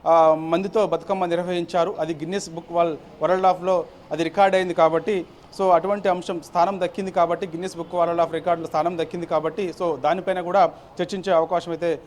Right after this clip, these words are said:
కనిపిస్తుంది. ఇక చూస్తే, ఆ, ఇక నగరంలో ఉన్నటువంటి సమ-, సమస్యలకు సంబంధించి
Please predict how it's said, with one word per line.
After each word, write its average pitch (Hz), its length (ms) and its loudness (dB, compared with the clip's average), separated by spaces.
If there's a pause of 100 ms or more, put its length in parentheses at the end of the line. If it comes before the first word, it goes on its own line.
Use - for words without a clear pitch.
(180)
కనిపిస్తుంది. 185 600 -4 (260)
ఇక 180 120 -2 (160)
చూస్తే, 214 400 0 (300)
ఆ, 185 160 8
ఇక 190 160 0
నగరంలో 214 560 4
ఉన్నటువంటి 208 400 0
సమ-, 190 280 -2
సమస్యలకు 190 460 -4
సంబంధించి 185 540 -6